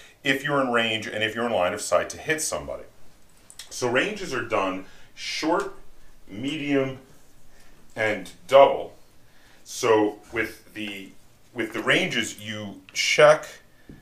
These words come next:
if, if you have a front arc weapon, like if you have a machine gun mounted on the front, the other vehicle would have to somewhere, as you slide it along the front of the car, touch the template. So a front mounted weapon would be able to hit him here.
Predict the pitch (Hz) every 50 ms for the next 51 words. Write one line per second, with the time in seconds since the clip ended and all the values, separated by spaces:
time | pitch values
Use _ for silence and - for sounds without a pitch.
0 | - - _ - - - 120 113 123 135 - - - - 117 113 127 131 127 107
1 | 98 - - - - 139 143 151 175 170 - - - 135 127 120 - - 123 120
2 | 98 - 90 82 82 82 - 98 101 110 107 107 - - - - - 131 127 117
3 | 107 104 107 107 104 - 104 92 85 78 - - - 123 98 87 - - - -
4 | - - _ - 92 104 113 123 147 147 - 127 131 123 - - 120 104 95 -
5 | - - 117 113 - - 95 - - - - - 147 147 156 143 117 104 95 95
6 | 92 90 90 87 - - - 110 110 113 113 113 110 110 110 101 104 98 98 90
7 | - - - 101 90 - - - - 113 101 95 - - - - - - - -
8 | _ - - - - 139 131 - - - - - - 127 117 - - - - -
9 | 104 87 - - 156 160 151 - 147 139 127 - 110 107 107 117 123 117 110 107
10 | 95 90 95 98 98 87 82 78 78 76 71 - - 151 151 151 - - 90 78
11 | - - - -